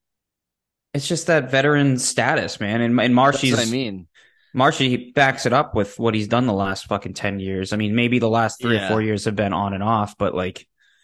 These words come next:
Speaker 2: I think he's been, he-, he's grown up a lot the past five. I think
Speaker 1: Easy.
Speaker 2: he's, he's kinda, like, embraced a leadership role more. Um, but I
Speaker 1: I
Speaker 2: think
Speaker 1: think
Speaker 2: if
Speaker 1: so,
Speaker 2: Kre-,
Speaker 1: too.
Speaker 2: I, I think if Krejci comes back for a year, I think they give it to him just because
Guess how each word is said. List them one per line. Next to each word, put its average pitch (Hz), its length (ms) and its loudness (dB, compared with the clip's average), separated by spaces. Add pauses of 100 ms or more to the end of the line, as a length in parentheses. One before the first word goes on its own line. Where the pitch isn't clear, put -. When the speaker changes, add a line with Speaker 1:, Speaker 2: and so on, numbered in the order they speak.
(120)
Speaker 2:
I 135 140 -2
think 208 160 0
he's 131 260 -2
been, 117 420 -4 (180)
he-, 143 260 -6
he's 127 180 -2
grown 143 320 -2
up 135 180 -4
a 110 40 -4
lot 92 280 -4
the 92 80 -12
past 95 360 -6 (340)
five. 90 540 -6 (140)
I 104 120 -8
think 104 180 -4
Speaker 1:
Easy. 120 280 2
Speaker 2:
he's, 92 160 -8
he's 110 260 -6
kinda, 104 480 -2
like, 92 320 -4 (800)
embraced 104 500 -2
a 98 60 -4
leadership 98 600 -4
role 92 220 -4
more. 87 340 -6 (440)
Um, 85 580 -6 (840)
but 113 300 -2
I 104 80 -6
Speaker 1:
I - 20 -2
Speaker 2:
think 120 80 -2
Speaker 1:
think 120 140 0
Speaker 2:
if 107 80 -4
Speaker 1:
so, 104 120 -2
Speaker 2:
Kre-, 131 80 -4
Speaker 1:
too. 101 200 -6
Speaker 2:
I, 98 80 -12 (160)
I 120 80 -6
think 139 180 -2
if 107 100 -6
Krejci 120 420 -4
comes 123 240 -4
back 123 380 -2
for 123 200 -4
a 120 60 -2
year, 123 260 -2
I 110 80 -4
think 101 200 -10
they 98 100 -10
give 101 220 -6
it 92 80 -8
to 95 120 -8
him 98 380 -6
just - 260 -8
because 90 720 -8